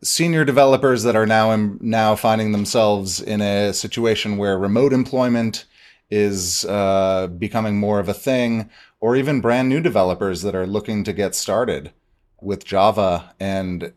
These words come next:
you know, what it might mean for them if they find themselves being asked to start modernizing this, uh, aging application?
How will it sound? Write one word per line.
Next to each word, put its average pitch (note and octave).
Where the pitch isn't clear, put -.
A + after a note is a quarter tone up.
you G#2
know, F2+
what G#2
it A2
might A2
mean A2+
for G#2
them F#2+
if F#2
they F#2+
find G#2
themselves F#2+
being G2
asked G2
to F#2
start A2
modernizing G#2+
this, F#2
uh, F#2+
aging A#2
application? G#2+